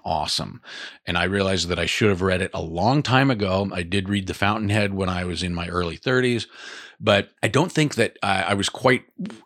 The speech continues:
mature enough or ready to fully digest the magnitude of Atlas Shrugged until I was older. And, well, now's the time. So,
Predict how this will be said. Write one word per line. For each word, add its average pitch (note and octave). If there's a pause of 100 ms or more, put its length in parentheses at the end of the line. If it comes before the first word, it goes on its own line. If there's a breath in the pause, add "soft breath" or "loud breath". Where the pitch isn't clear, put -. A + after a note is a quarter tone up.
(120)
mature A2+
enough B2+
or F#2+ (120)
ready G#2+
to -
fully A#2+
digest F#2+
the F2+
magnitude F2+
of E2+
Atlas F2
Shrugged E2
until E2+
I D#2
was D#2
older. D#2+
And, E2+ (480 loud breath)
well, G2+
now's G#2
the A#2
time. F#2 (100)
So, F#2